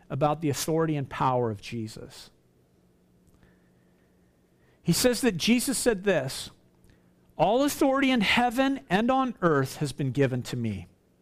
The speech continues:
Now, the word that's translated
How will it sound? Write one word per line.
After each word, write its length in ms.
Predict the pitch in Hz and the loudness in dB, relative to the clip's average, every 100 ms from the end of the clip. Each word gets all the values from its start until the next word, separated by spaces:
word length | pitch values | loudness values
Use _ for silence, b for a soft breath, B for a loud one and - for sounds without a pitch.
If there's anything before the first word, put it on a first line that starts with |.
| _ _ _ _ _ B B B B B B B | _ _ _ _ _ B B B B B B B
Now, 100 | 170 | 2
the 120 | 220 220 | 4 4
word 440 | 233 311 330 240 - _ | 4 4 2 -2 -14 _
that's 240 | 196 220 - | -4 -2 0
translated 840 | - 240 269 - 226 220 208 175 | 0 2 0 2 4 4 4 2